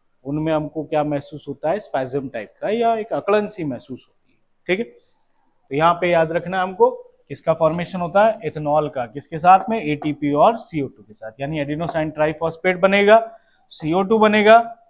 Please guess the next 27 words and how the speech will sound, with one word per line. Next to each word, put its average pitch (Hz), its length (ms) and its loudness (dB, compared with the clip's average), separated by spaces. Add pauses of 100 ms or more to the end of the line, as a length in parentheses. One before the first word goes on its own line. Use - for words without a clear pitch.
और 208 520 2
ethanol 175 680 2
बनेगा 139 460 -4
या 277 200 4
alcohol 170 680 2
का 175 160 -4
formation 113 540 -16
होता - 220 -20
है। - 60 -20 (140)
ठीक 185 140 0
है, 220 200 -2 (240)
और 127 100 -8
यही 185 300 0
process 220 680 2
किसके 175 280 -6
लिए 175 200 0
यूज़ 170 240 -2
की 165 140 -4
जाती 160 320 2
है, 160 60 -2
कई 156 200 -2
सारी 160 420 -2 (420)
जो 147 520 -2
alcohol 165 580 2
बनाई 147 340 -2
जाती 139 380 -4
है, 127 320 -6